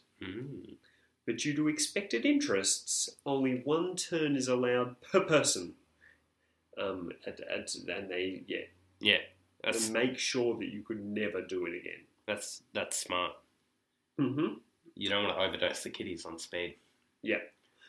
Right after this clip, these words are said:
Speaker 2: So, and, but the thing is, if you're really good, you get to go for longer.
Speaker 1: Yeah.
Speaker 2: And if you're really, really, really good,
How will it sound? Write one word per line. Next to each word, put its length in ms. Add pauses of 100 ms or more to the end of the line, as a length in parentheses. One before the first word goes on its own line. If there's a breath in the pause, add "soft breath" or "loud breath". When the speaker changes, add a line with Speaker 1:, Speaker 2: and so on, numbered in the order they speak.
(120)
Speaker 2:
So, 280
and, 580
but 120
the 100
thing 240
is, 300
if 180
you're 100
really 280
good, 560
you 80
get 180
to 80
go 160
for 140
longer. 420 (640)
Speaker 1:
Yeah. 80
Speaker 2:
And 100
if 180
you're 140
really, 560
really, 480
really 560
good, 300